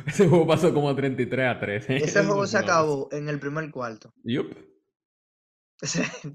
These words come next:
Speaker 1: Yup.
Speaker 2: <laughs> ese juego se acabó ahí. Y, y le... ¿y quién fue el único que le tocó? San Francisco, al
Speaker 1: Forty-nine
Speaker 2: final.
Speaker 1: y se lesionaron, etcétera, pero e-, ese, ese ya es otro tema.
Speaker 2: Exacto.
Speaker 1: Pero sí.
Speaker 2: Entonces, bueno, me parece que es un buen momento para hablar de,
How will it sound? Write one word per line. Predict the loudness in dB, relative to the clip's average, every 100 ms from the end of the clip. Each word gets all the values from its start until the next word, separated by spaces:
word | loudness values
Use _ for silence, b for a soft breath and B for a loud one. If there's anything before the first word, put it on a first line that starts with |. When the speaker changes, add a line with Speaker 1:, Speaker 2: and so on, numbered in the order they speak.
| -12
Speaker 1:
Yup. | -4 0 2 0 -2 4
Speaker 2:
<laughs> | 4 4 -4 -8 -14 -8
ese | 0 2
juego | 4
se | 2
acabó | 0 0 0
ahí. | -2 -6 -14 _ B B B -8
Y, | -2 -2 -2 -2 -4
y | -2
le... | 0 0 0
¿y |
quién | -6 -6 -6 -6
fue | -8
el | -6
único | -4
que | -4
le |
tocó? | -4 -4
San | -2 -4
Francisco, | -4 -2 0
al | 2
Speaker 1:
Forty-nine | 0 0 0
Speaker 2:
final. | -2
Speaker 1:
y | -2 0
se | 0
lesionaron, | 0 0 -2 -2 -2 -2 -4
etcétera, | -4 -4 -2 -2 0
pero | 0 0 -2
e-, | -4
ese, | -2 -2 -2 -2 -4
ese | -2 -4 -4 -8
ya | -4 -2
es | -2
otro | -4 -6
tema. |
Speaker 2:
Exacto. | -4 -2 -4 -6 -16 B B B
Speaker 1:
Pero | -8 -6
sí. |
Speaker 2:
Entonces, | -4 -4 0 2 4 2 2
bueno, | 0 0
me | -2
parece | -2 -4 -4 -8
que | -6 -2 -2
es | -2 -4
un | -6
buen | -6
momento | -4 -4 -4 -4
para | -2
hablar | -2 0 -2
de, | -2 -4 -6 -10